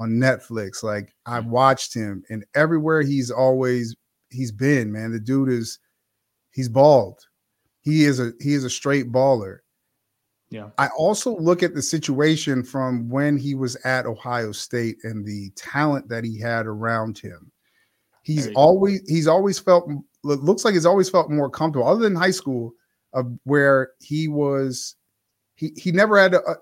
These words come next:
Speaker 1: he, he, there was times he put the team on his shoulders at Ohio State. There was.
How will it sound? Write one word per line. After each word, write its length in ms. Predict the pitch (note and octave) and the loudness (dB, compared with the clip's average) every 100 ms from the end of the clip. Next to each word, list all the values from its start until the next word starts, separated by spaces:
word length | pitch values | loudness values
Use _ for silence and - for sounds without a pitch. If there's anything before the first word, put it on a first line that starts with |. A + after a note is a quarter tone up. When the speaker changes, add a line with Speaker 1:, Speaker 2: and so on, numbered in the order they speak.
| _ | _
Speaker 1:
he, 160 | - G3 | -6 -4
he, 180 | F#3 G#3+ - | -4 -6 -2
there 100 | G#3 | 0
was 140 | F#3+ | 2
times 380 | - G3 A#3 G#3+ | -2 -2 0 0
he 100 | F#3+ | -2
put 360 | - G3+ - - | 2 0 0 -6
the 60 | |
team 460 | C#3 - E3 D#3+ D3+ | -8 -2 2 2 2
on 160 | C#3 | -2
his 140 | C3 A#2+ | -2 -4
shoulders 580 | - C#3+ C#3 A#2 G#2+ A#2+ | -2 2 2 0 -6 -6
at 160 | A#2+ - | -8 -8
Ohio 320 | A#2+ A#2 A2+ | -8 -6 -8
State. 320 | G2+ - G#2+ G2+ | -8 -10 -10 -6
There 140 | B2+ | -4
was. 420 | B2+ A#2+ F2+ - | -2 -4 -6 -16